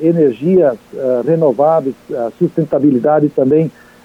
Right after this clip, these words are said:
eh, energética, temos temas muito importantes. Então isso se trabalha, se discute, e a gente vê que muita, muita coisa acontece, não,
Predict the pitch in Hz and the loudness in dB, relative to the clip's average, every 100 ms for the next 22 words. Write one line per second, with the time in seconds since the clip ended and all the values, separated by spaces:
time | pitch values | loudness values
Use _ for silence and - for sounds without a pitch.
0 | - 131 139 165 170 151 127 160 - - | -2 0 2 2 2 2 2 -2 -2 -4
1 | 170 151 175 180 143 175 175 185 190 180 | -4 -2 -2 0 0 -2 -2 -2 -2 0
2 | 135 - 233 226 190 233 208 190 175 180 | -2 0 0 0 -4 -4 0 0 2 2
3 | 175 - 156 156 - 214 240 - - _ | 2 0 -4 -4 -2 0 0 -4 -10 _
4 | - _ 196 202 214 208 175 190 208 - | -20 _ 0 2 2 0 2 2 0 0
5 | 202 196 214 220 208 - - 180 208 202 | 2 2 2 0 -2 -4 -2 0 0 0
6 | 202 185 190 190 170 180 185 180 214 240 | 2 2 2 0 0 2 0 2 0 2
7 | 262 | 0